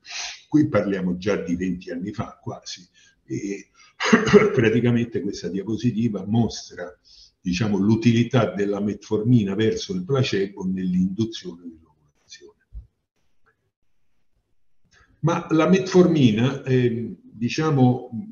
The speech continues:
bisogna imparare ad adoperarla anche perché combinata con i farmaci induttori dell'ovulazione migliora il clinical outcome,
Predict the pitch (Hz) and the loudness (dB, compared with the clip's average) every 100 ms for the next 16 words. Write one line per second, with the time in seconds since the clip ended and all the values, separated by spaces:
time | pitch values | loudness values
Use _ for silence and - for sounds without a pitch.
0 | - 117 123 - 175 156 135 127 123 - | -14 -4 -4 0 0 2 4 4 4 0
1 | 139 151 143 127 117 110 113 113 139 139 | -4 -2 -2 -2 -2 -4 -6 -4 -4 -2
2 | 170 185 202 190 135 151 180 180 - 135 | 0 0 0 -2 -2 0 4 4 4 0
3 | 131 135 - - 131 - - 196 196 170 | 0 -4 -4 -2 -2 -2 4 6 6 2
4 | 151 156 123 92 - - - 104 101 156 | 2 0 0 -2 -12 -14 -8 -8 -6 -2
5 | 131 - - - - 139 143 113 110 - | -2 -4 -12 -14 -6 -2 -2 -2 -4 -6
6 | 139 127 98 95 101 113 170 175 175 175 | -4 -2 -4 -8 -10 -8 -4 -4 -6 -4
7 | 170 175 180 _ _ _ - 151 180 147 | -2 -2 -4 _ _ _ -2 4 6 8
8 | 151 151 160 156 - 139 135 - 139 139 | 6 6 4 0 0 -2 -2 0 2 4
9 | 139 127 123 - 120 107 - - 90 - | 2 0 -2 -2 -4 -4 -10 -20 -20 -20